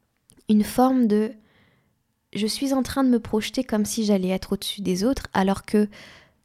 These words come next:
gagner plus d'argent, avoir plus de clients, réussir ne te donnera jamais ça.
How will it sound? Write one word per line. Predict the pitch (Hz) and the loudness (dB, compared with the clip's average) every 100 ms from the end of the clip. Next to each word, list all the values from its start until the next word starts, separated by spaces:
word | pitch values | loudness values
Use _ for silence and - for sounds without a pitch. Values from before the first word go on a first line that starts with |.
| _ _ - | _ _ -6
gagner | 190 196 214 233 | 0 2 2 0
plus | - 214 | -2 -2
d'argent, | 185 175 170 165 208 _ _ _ _ - - - | 0 -2 -2 -6 -8 _ _ _ _ -20 -20 -4
avoir | 180 185 208 269 | 0 2 2 0
plus | 262 220 | -2 -2
de | 202 | -2
clients, | - 185 160 170 - - | -4 -8 -8 -8 -10 -10
réussir | 175 214 262 214 - - 196 208 190 | -4 2 4 4 2 -4 -4 -4 0
ne | 202 | 0
te | 208 | 0
donnera | 208 208 202 202 202 | 0 2 2 2 2
jamais | 190 269 277 233 | 4 4 4 2
ça. | 190 - | 0 -8